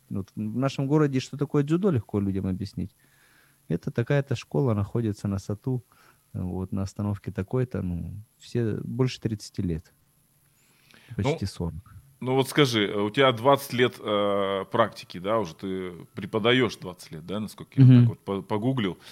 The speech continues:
Speaker 2: А вот с чего началось-то всё? Как ты попал-то в эту, в эту, в этот вид спорта, в эту профессию? И чем тебя вот заманили?
Speaker 1: Пошли мы с моим товарищем, э, по лестничной клетке. Он ушёл, а я остался.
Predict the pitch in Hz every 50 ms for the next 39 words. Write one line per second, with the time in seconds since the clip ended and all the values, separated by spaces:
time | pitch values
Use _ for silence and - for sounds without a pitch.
0 | - - - - - - 90 98 104 107 113 123 127 120 - - - - 143 147
1 | 170 156 139 131 - - 156 151 135 101 - - 95 85 - - - 82 78 80
2 | 80 82 - 120 120 - - 110 - 120 117 120 127 107 90 82 - 87 85 82
3 | 82 85 87 - - - - - 85 - - - _ - 50 - - 87 87 -
4 | - 92 95 95 90 87 85 90 95 98 92 92 - 95 98 - - - 127 131
5 | 127 120 - 95 90 87 - 85 - 95 92 - - 127 127 123 - - 95 92
6 | 87 85 82 82 82 82 85 85 85 85 - - - - - - 110 95 - -
7 | 90 82 82 80 82 80 - _ _ _ _ _ _ - - - 82 82 95 101
8 | 104 107 107 - 104 98 87 82 - 185 - 170 147 - 180 175 170 170 156 -
9 | 175 185 190 180 165 151 135 - - - 127 123 123 120 120 117 117 113 113 107
10 | - 120 127 135 135 131 - - 113 110 - 120 117 107 - 104 95 87 87 -
11 | - 98 95 104 120 131 135 131 131 127 127 - - 160 143 117 104 101 104 101
12 | 98 - - - 87 82 101 - - -